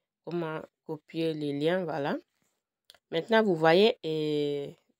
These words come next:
les prix qu'on doit payer, c'est total maximum qu'on doit payer, c'est un dollar soixante-neuf. Voilà, un dollar soixante-neuf. Donc, les frais des réseaux, c'est zéro virgule soixante-treize. Tout, voilà, tout.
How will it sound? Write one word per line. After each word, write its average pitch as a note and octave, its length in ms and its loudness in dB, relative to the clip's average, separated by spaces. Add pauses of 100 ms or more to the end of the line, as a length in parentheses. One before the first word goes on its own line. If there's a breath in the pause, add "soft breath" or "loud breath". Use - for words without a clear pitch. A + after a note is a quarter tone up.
(160)
les D3+ 180 -8
prix - 380 -4 (140)
qu'on D#3+ 140 -8
doit D3 340 -4
payer, D3+ 440 -4
c'est C#3+ 600 -2
total F#3+ 340 2
maximum F3 560 0
qu'on D3+ 160 -6
doit D3 280 -4
payer, D#3+ 260 -10
c'est - 320 -6
un F#3 140 -2
dollar E3+ 360 0
soixante-neuf. D#3+ 920 -6 (720)
Voilà, C#3+ 420 -6 (720)
un D#3+ 140 -6
dollar D3 420 -2
soixante-neuf. D3 640 -6
Donc, D#3 240 -4
les D3 140 -4
frais E3 240 0
des D3+ 200 -2
réseaux, D3+ 260 -2
c'est D3 200 0
zéro D3+ 240 0
virgule D#3 320 -8
soixante-treize. D3+ 800 -8 (120)
Tout, F3+ 220 -8 (580)
voilà, D3 300 -2 (160)
tout. G#3 260 -6